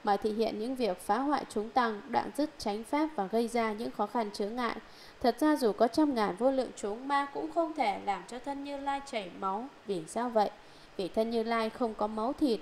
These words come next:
gân mạch, xương tủy. Như Lai là chân thật, không thể quấy nhiễu, phá hoại. Chúng sanh đều cho rằng Pháp Tăng bị hủy hoại,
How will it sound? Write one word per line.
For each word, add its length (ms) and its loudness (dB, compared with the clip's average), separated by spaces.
gân 240 6
mạch, 220 -4
xương 280 -4
tủy. 300 0
Như 120 2
Lai 220 2
là 220 -2
chân 200 2
thật, 200 4
không 240 -2
thể 200 -2
quấy 140 2
nhiễu, 400 2
phá 140 0
hoại. 280 0
Chúng 160 2
sanh 300 2
đều 260 6
cho 160 4
rằng 300 -2
Pháp 320 0
Tăng 260 4
bị 200 2
hủy 200 4
hoại, 220 2